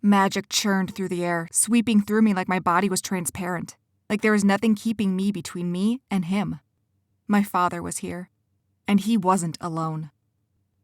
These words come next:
Benny was by my side in an instant as we hurried out the office and flung open the front door. Sure enough, there stood Quentin. Behind him was an entire pack of wolves, baring their fangs at me. Benny gasped, his body going rigid.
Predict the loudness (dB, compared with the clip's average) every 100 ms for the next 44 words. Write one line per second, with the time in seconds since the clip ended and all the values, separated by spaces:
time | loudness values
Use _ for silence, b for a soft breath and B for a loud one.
0 | _ 4 6 4 2 0 2 0 0 2
1 | 0 -2 -4 -4 -6 -4 -4 -4 -6 -4
2 | -4 -4 -2 0 0 -2 2 2 2 0
3 | 0 -2 -2 -2 0 0 -4 -6 -4 -4
4 | -2 -4 -6 -12 _ _ _ -4 0 0
5 | 0 -2 -2 -8 _ _ _ -2 -2 0
6 | -2 -2 -6 -6 -8 -10 _ _ _ _
7 | _ 2 2 2 2 0 0 -2 -4 -4
8 | -2 0 -2 -4 -6 -2 0 -2 -6 -4
9 | -2 -2 -2 -2 -2 -4 -8 -10 -10 -2
10 | 0 2 0 -4 -6 -6 -4 -4 -4 -8
11 | -10 -16 _ _ _ _ _ 0 2 2
12 | 0 0 0 -2 -6 -2 0 2 4 4
13 | 2 -2 -2 -4 -4 -6 -8